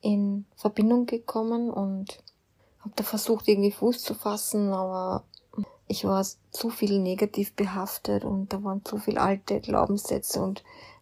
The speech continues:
negative, äh, Konditionierungen, so dass das alles schiefgegangen ist. Eine akademische Ausbildung war für mich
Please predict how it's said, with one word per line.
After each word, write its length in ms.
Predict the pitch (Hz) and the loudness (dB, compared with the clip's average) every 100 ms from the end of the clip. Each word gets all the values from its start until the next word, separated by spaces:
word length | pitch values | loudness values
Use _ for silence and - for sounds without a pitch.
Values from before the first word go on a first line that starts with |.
| - | -4
negative, 840 | 185 196 196 190 - 190 185 196 - - _ _ - | -2 -2 -2 -4 -2 0 0 0 -8 -20 _ _ -8
äh, 140 | 208 202 | -8 -4
Konditionierungen, 1300 | - 190 190 - 196 185 190 196 202 190 190 190 196 - _ _ _ _ | -2 0 -2 -2 -2 0 2 4 4 2 0 -2 -4 -10 _ _ _ _
so 420 | - - 185 185 | -12 -6 -4 -2
dass 600 | 180 175 180 - - - - | 0 0 -2 -6 -8 -10 -14
das 140 | - - | -16 0
alles 340 | 185 185 185 | 2 4 2
schiefgegangen 640 | - 202 196 - 170 175 - | -2 -2 -2 -2 0 -2 -2
ist. 180 | - - | -4 2
Eine 240 | 196 196 - - - | 4 4 2 -12 -2
akademische 720 | 202 196 202 202 233 240 233 | 2 4 8 10 10 8 6
Ausbildung 680 | 143 175 208 - 214 214 208 | 6 6 4 0 4 4 4
war 160 | 202 202 | 2 2
für 140 | - | 0
mich 520 | 202 196 202 - - | 0 0 -2 -4 -6